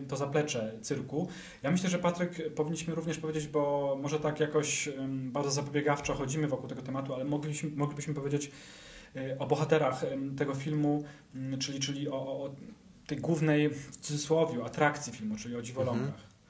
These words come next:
Speaker 2: Tak. E, jednej ważnej rzeczy, Jacek, nie powiedzieliśmy. To jest rok
Speaker 1: Mhm.
Speaker 2: trzydziesty drugi, tu nie ma efektów specjalnych.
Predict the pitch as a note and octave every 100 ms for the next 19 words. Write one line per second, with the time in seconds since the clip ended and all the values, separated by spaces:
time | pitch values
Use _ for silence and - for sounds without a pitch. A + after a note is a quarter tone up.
0 | - - - C#3 - - E3+ D#3 C3 -
1 | - B2 B2 B2+ A#2+ C3 F3 F#3+ E3 D#3
2 | D#3 D3+ D#3+ A#2+ G#2+ G#2 G2+ - G2+ G2
3 | F#2+ F2+ - F2 D#2+ - - - B2+ C3
4 | D#3 B2 C#3+ C#3+ D3+ C3+ D3 A#2+ - A#2
5 | C3 B2 C3 - A#2 - - - B2+ G#2+
6 | F2+